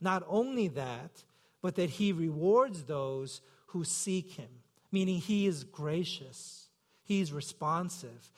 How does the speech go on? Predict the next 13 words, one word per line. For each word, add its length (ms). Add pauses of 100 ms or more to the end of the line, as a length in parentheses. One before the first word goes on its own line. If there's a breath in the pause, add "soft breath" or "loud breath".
(140 loud breath)
he's 200
powerful, 920 (160 loud breath)
and 120
he's 260
able. 500 (3500 soft breath)
Now 200
that 340
for 160
me 220
is 120
a 60
tall 640
order. 460